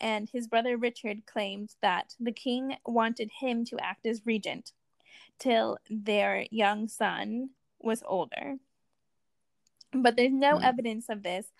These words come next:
Speaker 1: and Elizabeth did not trust him and wanted to have one of her own large family to be left in charge of her young son. Elizabeth had two sons, the one she had in sanctuary, which was named Edward, and then she later had another one named Richard in fourteen seventy-three.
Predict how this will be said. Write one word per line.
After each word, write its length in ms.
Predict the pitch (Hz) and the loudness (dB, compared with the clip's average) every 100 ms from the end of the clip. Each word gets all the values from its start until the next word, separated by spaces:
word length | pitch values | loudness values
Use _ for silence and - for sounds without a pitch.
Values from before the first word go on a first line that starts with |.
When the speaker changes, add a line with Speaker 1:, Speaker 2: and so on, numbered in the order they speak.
| - - | -20 -6
Speaker 1:
and 120 | - | 0
Elizabeth 460 | 226 240 262 277 285 226 | 2 2 2 0 0 -2
did 160 | 233 | -4
not 280 | 214 208 - | -2 -4 -2
trust 320 | 262 208 - | 0 0 -2
him 260 | 190 190 220 _ _ | -10 -10 -14 _ _
and 220 | - 226 214 | -2 0 2
wanted 280 | 220 262 | 2 0
to 60 | 247 | -4
have 280 | 247 226 226 - | 0 0 0 -8
one 260 | 226 226 | -2 -2
of 100 | 220 214 | -2 -2
her 260 | 247 226 214 | 0 2 2
own 260 | - 277 302 - 220 _ | 2 2 0 -8 -14 _
large 380 | 240 214 214 220 | 2 4 4 -2
family 540 | 220 208 196 190 202 - _ _ | -6 -6 -4 -6 -8 -12 _ _
to 100 | - | -2
be 140 | 226 | 0
left 280 | 220 220 220 | 4 2 2
in 140 | 226 226 | -2 -2
charge 380 | - 214 196 202 | 4 4 4 0
of 100 | 202 | -6
her 80 | 208 | -6
young 300 | 202 202 208 | -4 -6 -8
son. 400 | - 127 226 233 _ - | -6 -6 -8 -14 _ 4
Elizabeth 380 | 269 302 320 | 6 6 2
had 160 | 302 240 | -2 -2
two 100 | 269 | -2
sons, 280 | 262 - 226 | -4 -6 -6
the 80 | 226 | -4
one 160 | 220 220 | -2 -2
she 140 | 247 | -2
had 180 | 302 311 | 0 0
in 140 | 330 339 | 0 -6
sanctuary, 840 | 269 226 - 233 214 220 254 302 | -6 -6 -4 -2 0 0 -4 -6
which 220 | 247 240 | -6 -4
was 100 | 254 | -4
named 200 | 262 269 254 | -2 -4 -2
Edward, 420 | 214 196 208 214 - - - | -2 0 0 -2 -10 -16 -6
and 140 | 220 | -2
then 100 | 226 | 0
she 140 | 240 | -2
later 240 | 220 220 233 | -2 0 0
had 140 | 240 | 0
another 300 | 226 220 220 | 0 0 -2
one 180 | 214 214 | -2 -4
named 220 | 214 214 | -4 -2
Richard 340 | 208 208 220 220 | -4 -4 -6 -4
in 140 | 226 | -4
fourteen 420 | 226 208 - 208 | -2 -2 -2 -6
seventy-three. 580 | 220 202 208 214 233 - | -2 -4 -4 -8 -10 -12